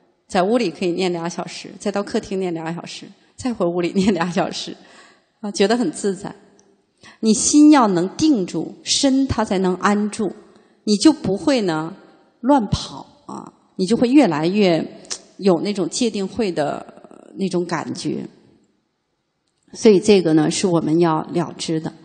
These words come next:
啊，你看他最后走的时候念佛，啊，他是可能依止一个法师，叫文启法师，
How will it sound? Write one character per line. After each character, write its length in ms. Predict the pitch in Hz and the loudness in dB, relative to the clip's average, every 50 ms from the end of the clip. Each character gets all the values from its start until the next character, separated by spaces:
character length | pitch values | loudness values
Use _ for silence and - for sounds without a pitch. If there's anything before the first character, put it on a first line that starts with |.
| - _ _ _ _ _ _ _ _ _ _ _ | -20 _ _ _ _ _ _ _ _ _ _ _
啊， 220 | - - 190 - - | -18 -16 -16 -8 -4
你 100 | 180 180 | -2 0
看 180 | 170 214 220 | 2 2 4
他 100 | 202 196 | 4 2
最 200 | 190 202 - 233 | 2 4 4 4
后 200 | 208 202 - 208 | 4 4 2 0
走 220 | 175 - - 151 151 | 0 2 0 0 0
的 120 | - 170 | 0 -4
时 120 | 175 - 175 | -4 -2 -2
候 60 | 160 | 0
念 240 | 175 202 196 180 170 | 0 2 2 2 0
佛， 300 | 175 - - 156 156 156 160 - - | 0 -4 -4 -4 -2 -2 -4 -6 -8
啊， 100 | 170 170 | -10 -10
他 220 | - 202 208 214 | -8 -4 -4 -4
是 160 | 220 - - | -4 -4 -8
可 160 | 208 - - 160 | -8 -8 -6 -6
能 160 | 156 160 165 | -4 -4 -4
依 180 | - 233 233 | -2 -2 -2
止 220 | 240 - - 170 147 | -2 -2 -4 -4 -4
一 120 | - 156 | -4 -2
个 120 | 151 196 190 | -2 -2 -2
法 240 | - - 170 - | -2 -4 -8 -8
师， 280 | - - - - 175 175 | -8 -8 -8 -6 -6 -6
叫 140 | 175 202 175 | -4 -4 -4
文 240 | 170 170 160 175 202 | -2 -4 -4 -4 -4
启 220 | - - - 165 | -4 -4 -4 -6
法 220 | 170 - 170 - | -6 -8 -12 -10
师， 320 | - - - - 160 160 | -10 -8 -6 -6 -6 -6